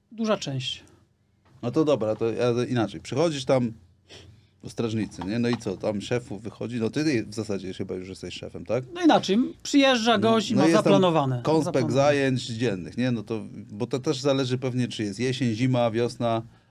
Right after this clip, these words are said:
Speaker 2: lato, czy jest ruch na granicy, czy nie. Różnie
Speaker 1: Tak.
Speaker 2: może być,
Speaker 1: No
Speaker 2: nie? No to,
Speaker 1: dokładnie.
Speaker 2: to już jest, to już jest ta zmienność, nie? No i co? No i przyjeżdża taki gość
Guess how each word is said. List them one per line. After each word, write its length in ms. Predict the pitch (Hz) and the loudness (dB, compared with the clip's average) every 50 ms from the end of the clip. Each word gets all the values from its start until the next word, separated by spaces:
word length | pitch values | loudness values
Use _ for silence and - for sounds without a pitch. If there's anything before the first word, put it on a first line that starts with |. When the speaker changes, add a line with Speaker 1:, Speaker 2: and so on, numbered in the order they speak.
| _ _ - | _ _ -6
Speaker 2:
lato, 340 | 95 110 104 101 - 110 | -4 -4 -2 -2 -4 -4
czy 400 | 107 - - 110 107 104 98 104 110 - _ _ _ _ | -4 -4 -6 -4 -4 -4 -4 -6 -10 -14 _ _ _ _
jest 200 | - 107 113 113 | -4 -4 -2 -2
ruch 180 | 127 120 135 131 | 0 0 0 2
na 140 | 139 139 131 | 2 2 2
granicy, 500 | 127 131 131 127 131 135 135 - - 120 | 4 2 4 4 2 0 -2 -4 -4 -4
czy 200 | - - - 95 | -4 -4 -8 -6
nie. 200 | 98 107 120 123 123 120 104 - 95 107 113 117 113 _ _ _ _ 117 | -4 -2 -2 -2 -4 -4 -8 -12 -20 -20 -20 -20 _ _ _ _ _ -16
Różnie 200 | 120 123 131 127 | -10 -6 0 0
Speaker 1:
Tak. 240 | 185 160 143 - 95 | 2 2 0 -2 -4
Speaker 2:
może 200 | 95 95 98 87 | -6 -8 -8 -10
być, 240 | 90 90 - - | -10 -10 -10 -6
Speaker 1:
No 60 | 117 127 | -6 -4
Speaker 2:
nie? 80 | 113 | -4
No 40 | 123 120 | -4 -4
to, 0 | 117 | -4
Speaker 1:
dokładnie. 260 | - 143 127 127 131 127 | -4 -2 0 0 0 0
Speaker 2:
to 100 | - 143 | 0 -2
już 180 | 139 135 123 | 0 0 0
jest, 320 | 131 131 123 127 - - _ - - - - - - - - _ _ | 0 0 -2 -4 -8 -16 _ -20 -20 -20 -20 -20 -20 -20 -20 _ _
to 100 | - 127 | -2 -2
już 160 | 127 113 113 | 0 0 0
jest 180 | 120 113 110 110 | -4 -6 -4 0
ta 280 | 117 110 107 98 90 | 2 2 2 2 0
zmienność, 600 | 101 107 120 131 113 95 90 90 85 82 - - | -2 0 0 0 0 0 -2 -6 -8 -10 -10 -8
nie? 200 | - 107 120 127 127 - _ _ _ _ _ _ _ _ - | -6 -6 -6 -6 -8 -10 _ _ _ _ _ _ _ _ -8
No 260 | 101 104 110 117 120 | -4 -2 -2 0 0
i 200 | 127 139 143 127 | 0 -2 -2 -4
co? 180 | 131 - 95 92 | -6 -6 -6 -4
No 80 | 98 110 | -2 -2
i 140 | 127 127 123 | -2 -2 -2
przyjeżdża 540 | 123 - - - - 131 131 131 120 117 110 | -6 -12 -8 -4 0 0 2 2 0 0 -2
taki 260 | 113 107 - - 101 | -4 -6 -6 -6 -2
gość 480 | 98 117 131 143 143 135 - - - | 2 2 2 2 2 -2 -6 -12 -14